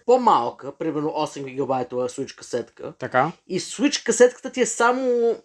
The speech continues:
Speaker 1: с-, съдържа малка част от играта, но пък за да я изиграеш цялата игра, или даже сигурно и за да тръгне играта,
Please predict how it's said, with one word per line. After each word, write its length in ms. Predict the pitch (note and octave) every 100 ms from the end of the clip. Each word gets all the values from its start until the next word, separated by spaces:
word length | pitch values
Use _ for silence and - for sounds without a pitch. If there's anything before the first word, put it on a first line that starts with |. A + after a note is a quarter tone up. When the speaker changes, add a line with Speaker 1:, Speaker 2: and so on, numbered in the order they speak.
| - G#3 -
Speaker 1:
с-, 240 | - A3 -
съдържа 420 | G3 F#3+ C4+ C#4 - - _
малка 560 | G#3+ G#3+ A#3 B3+ A3 F3
част 320 | F#3+ D#3+ -
от 80 | D#3
играта, 440 | D3 C#3 C3+ D#3
но 220 | E3+ D#3+
пък 200 | E3 C#3
за 160 | C#3+ D#3+
да 80 | D#3+
я 80 |
изиграеш 440 | D#3 C#3+ D#3+ A3 A3
цялата 440 | - G3+ F#3+ F3
игра, 200 | C3 C3+
или 160 | C3+ A2+
даже 280 | B2+ C#3 B2+
сигурно 320 | D#3 D3+ C#3
и 40 |
за 160 | B2 A#2+
да 140 | A2+
тръгне 260 | - F3+ E3
играта, 480 | C3 B2 A#2+ -